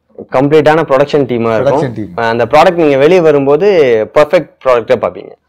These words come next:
Speaker 2: So, எல்லாருக்குமே ஒரு எதிர்பார்ப்பு என்னன்னா, சினிமால அவங்களுக்கு ஒரு பேஷன் இருக்கும், ஆனா ரியாலிட்டி வேறையா இருக்கும். எங்கேயாவது நம்ம சினிமால நம்மளுடைய பேர் வந்து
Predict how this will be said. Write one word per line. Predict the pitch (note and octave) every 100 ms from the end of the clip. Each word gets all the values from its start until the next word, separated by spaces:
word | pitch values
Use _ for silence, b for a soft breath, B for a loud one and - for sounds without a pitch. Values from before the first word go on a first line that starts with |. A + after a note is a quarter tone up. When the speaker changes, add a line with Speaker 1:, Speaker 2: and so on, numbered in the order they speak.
| _
Speaker 2:
So, | - A#2
எல்லாருக்குமே | A2+ A#2 D3 E3+ E3 F3
ஒரு | E3+ C#3+ C3
எதிர்பார்ப்பு | B2 C#3+ D3 C3+ C3
என்னன்னா, | A2+ A#2 C#3+ D3
சினிமால | B2+ C3+ C#3 C3 C3+ C#3 _ _
அவங்களுக்கு | B2+ C#3 C#3 C3+
ஒரு |
பேஷன் | A#2+ C#3+ F3+ G3
இருக்கும், | C#3 A#2 C3+
ஆனா | D#3 C3 C3+
ரியாலிட்டி | B2 C3+ D3+ C3+ A2
வேறையா | G2+ G2+ G2
இருக்கும். | F2 - _ _ _ _ _
எங்கேயாவது | - G#2+ A#2 C#3+ F#3
நம்ம | F3+ D#3 D3+
சினிமால | D3 D3 C#3+
நம்மளுடைய | C#3 B2 B2 A#2+ A2
பேர் | A#2+ B2+
வந்து | A2+ A2+ A2+ G#2 F#2